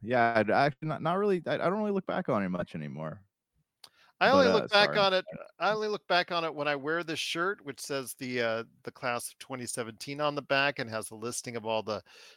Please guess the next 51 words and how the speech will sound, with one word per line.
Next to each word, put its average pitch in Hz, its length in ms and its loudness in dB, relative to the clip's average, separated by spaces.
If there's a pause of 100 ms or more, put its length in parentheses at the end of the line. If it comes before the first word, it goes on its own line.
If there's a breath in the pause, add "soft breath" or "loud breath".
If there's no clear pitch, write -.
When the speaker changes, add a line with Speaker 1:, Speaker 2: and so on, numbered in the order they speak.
(100)
Speaker 2:
people 151 280 -2
therein. 147 460 2 (400)
And 139 100 -2
then, 143 120 0
of 131 120 -4
course, 151 260 -4
I 131 40 -4
still 135 240 -6
see - 280 -2
it 117 200 0
on 107 140 -8
my 104 120 -8
school 117 460 -8
tuition 110 480 -12
bill. - 240 -14 (280)
Yeah, 104 160 -18 (380)
that's, - 420 -10
uh, 101 60 -18 (100)
Speaker 1:
Yeah, 156 280 8
this 156 160 -2
is, 147 180 -4
this 143 220 -2
is 160 120 -6
true. 151 240 0
I 101 60 4
for-, 110 140 -4
yeah, 107 300 0
ever 107 260 -4
since - 280 -12
the, 107 180 0
uh, 101 140 0
student 107 360 -4
loans 107 420 -4
kicked 92 240 -8
back 87 240 -4
in, 92 160 -2
I 104 140 4
do 131 340 4
remember 117 400 0
how 104 220 2
hard 104 260 0
it 110 80 -6
was 117 240 -4
to 95 100 -12
get 92 160 -4
articles 101 540 -2
published 120 480 -2
in 95 160 -2
the 90 80 -4
school 104 280 -2
newspaper 117 720 -4